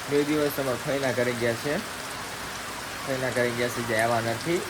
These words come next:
એવું બધું છે. કેમ કે રોકાઈ ગયા બે દિવસ. લગભગ આજે આવશે મારા અંદાજ મુજબ. વરસાદના કારણે નાઈને રહી ગયા, સમજો મિત્રો.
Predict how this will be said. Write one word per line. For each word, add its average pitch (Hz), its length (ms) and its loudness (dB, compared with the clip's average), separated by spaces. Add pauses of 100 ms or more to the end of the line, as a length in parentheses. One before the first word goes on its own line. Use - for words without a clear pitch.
(180)
એવું 127 220 2
બધું 120 300 -2
છે. 160 160 0 (680)
કેમ 131 180 0
કે 127 480 2 (120)
રોકાઈ 165 300 4
ગયા 123 160 0
બે 117 100 0
દિવસ. 117 280 -2 (760)
લગભગ 127 280 2
આજે 131 220 4
આવશે 123 340 4
મારા 113 420 -4
અંદાજ 113 240 0
મુજબ. 113 360 -4 (540)
વરસાદના 120 460 8
કારણે 120 320 10
નાઈને 117 300 8
રહી 117 140 6
ગયા, 110 160 2
સમજો 123 180 2
મિત્રો. 110 360 0